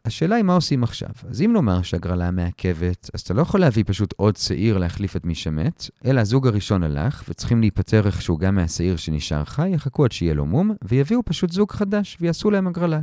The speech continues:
כי ההגרלה מעכבת. לעומת זאת, אם נאמר שההגרלה לא מעכבת, שזה מה שאומר רבי שמעון, הוא אומר, נכון שאפשר עקרונית להביא זוג חדש, אבל כיוון שההגרלה לא מעכבת, אז חבל לעשות את זה, חבל סתם לאבד את השעיר שנשאר חי,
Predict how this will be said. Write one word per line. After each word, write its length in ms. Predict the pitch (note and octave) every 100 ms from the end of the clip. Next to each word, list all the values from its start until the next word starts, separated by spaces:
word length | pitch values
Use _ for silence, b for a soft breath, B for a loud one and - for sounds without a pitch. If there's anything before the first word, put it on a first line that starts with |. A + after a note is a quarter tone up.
| D3+
כי 120 | -
ההגרלה 440 | C#3 C3+ D3 G3+
מעכבת. 680 | F#3 F#3 F3+ F3 D#3 D3+ - -
לעומת 380 | D#2 D#2 D3 -
זאת, 320 | - D#2 -
אם 100 | C#3+
נאמר 360 | D3+ G#2+ A#2+ A2
שההגרלה 460 | - D2+ D2+ F2+
לא 180 | G#2+ B2+
מעכבת, 560 | A#3 G3 - F2+ A2 -
שזה 240 | - F2+
מה 80 | A2+
שאומר 260 | - C3 C#3
רבי 200 | C#3+ C#3+
שמעון, 420 | - B3 F#3 F3+
הוא 100 | -
אומר, 220 | E3+ A3+
נכון 360 | G#3 F3+ - C4+
שאפשר 380 | - C3+ - D#3
עקרונית 420 | E3 - A#2 G2+
להביא 220 | F#2 F#2
זוג 220 | E2 F#2
חדש, 500 | - F2+ E2 A2+ - -
אבל 140 | B2
כיוון 300 | C#3 E3 G#3
שההגרלה 440 | - F#3+ D3+ D3 D#3+
לא 140 | F3
מעכבת, 640 | F#3 F3 A#3 G3+ E3+ - -
אז 160 | D#3+
חבל 260 | - G#3 A#3
לעשות 360 | A3+ - A3
את 60 | G#3
זה, 120 | F3+
חבל 300 | - D#3 F3+
סתם 360 | D#3+ - D#3 C3
לאבד 260 | A2 G#2+
את 140 | C3+ -
השעיר 340 | G#2+ G2 G#2
שנשאר 460 | F2+ D#2 D2+ - C2+
חי, 360 | F#2 F3 F3+